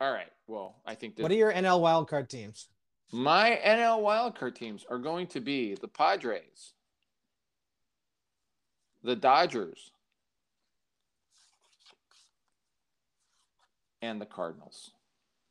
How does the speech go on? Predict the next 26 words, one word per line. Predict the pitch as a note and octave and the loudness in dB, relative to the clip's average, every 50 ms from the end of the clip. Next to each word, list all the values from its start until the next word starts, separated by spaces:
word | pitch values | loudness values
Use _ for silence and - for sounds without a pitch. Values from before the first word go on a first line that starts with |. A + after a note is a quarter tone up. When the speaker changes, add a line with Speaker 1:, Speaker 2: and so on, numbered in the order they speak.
| _ _ _ _ _ _ _ _ _ _ _ _ _ _ _ _ _ _ | _ _ _ _ _ _ _ _ _ _ _ _ _ _ _ _ _ _
Speaker 2:
Padres, | - E3+ F3 F3 F#3+ F#3 E3+ | 6 8 8 8 8 4 2
Dodgers, | C3 D3 D#3 D#3 D#3 C#3 D3+ C3+ | 2 2 2 2 2 2 -2 -6
Cardinals. | - - - D#3+ D#3 D3 A#2+ A#2+ G#2+ G2 - | -4 -2 0 2 2 2 0 -6 -10 -10 -8
So | - - D#3 | -4 -2 -2
the | C3 C#3 | -2 -2
Speaker 1:
Yeah. | - | 0
Speaker 2:
Phillies | - E3+ E3+ D#3+ E3 D3+ B2+ | 2 2 4 4 4 2 0
miss | C3 C#3+ C#3+ B2+ - | -2 -2 -4 0 0
out | D3+ C#3+ C#3 | 0 2 2
again. | C3+ B2 A#2+ B2+ A2+ G#2+ G2+ A2 A2+ - - - - _ - - | 0 -2 -6 -8 -10 -10 -10 -12 -12 -14 -18 -20 -20 _ -8 -4
Speaker 1:
Yeah. | G#2+ G2+ D#2+ - - - _ _ _ _ _ _ _ - | -2 -2 -2 -2 -6 -12 _ _ _ _ _ _ _ -6
Speaker 2:
Okay. | A#2 A2+ - - F2 - C3 - _ _ _ _ _ _ _ _ _ _ | -4 -4 -2 -2 -4 -4 -4 -8 _ _ _ _ _ _ _ _ _ _
Speaker 1:
And | - B2 A#2+ | 2 4 4
the | A#2 | 4
Braves | G2+ A2+ A2+ G#2+ G#2 G#2 F#2+ - | 4 6 6 6 4 2 0 -2
don't | - G2 F2 - - | -4 -6 -6 -8 -10
get | - E2 - | -14 -14 -14
in | - D2+ - | -14 -16 -18
either. | - - - _ - - - - F#3+ F3 | -20 -20 -20 _ -20 -18 -12 -4 0 4
Speaker 2:
Um, | D3+ C#3+ C#3+ C#3+ C#3 C#3 C3+ C3+ C3+ C3 B2 A2+ - - _ _ _ _ | 6 6 6 6 6 4 4 2 2 0 -2 -4 -8 -14 _ _ _ _
I | D#3 E3 | 8 8
think | - - G#3 G#3+ G#3 - - _ | 10 8 6 4 2 0 -6 _
my | G3 E3 D#3 D#3+ E3+ | 4 6 8 8 10
wild | D#3 D#3+ D#3 D#3 D#3 D3+ - | 10 10 10 10 8 4 2
card | - D3 C#3+ C#3+ C#3+ B2+ - | 0 0 2 2 2 -2 -4
teams | - D3+ C#3+ C#3 C#3 C#3 C#3 C#3 C3 - - - - | -6 -6 -4 -4 -2 -4 -4 -6 -6 -8 -10 -10 -12